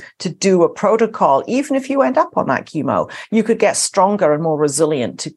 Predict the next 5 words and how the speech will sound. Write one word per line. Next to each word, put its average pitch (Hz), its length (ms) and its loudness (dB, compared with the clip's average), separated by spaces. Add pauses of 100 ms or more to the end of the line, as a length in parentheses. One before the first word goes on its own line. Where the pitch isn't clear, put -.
take - 380 -4
the 156 80 -4
chemo 147 640 -4
better. - 480 -4 (640)
So 233 460 2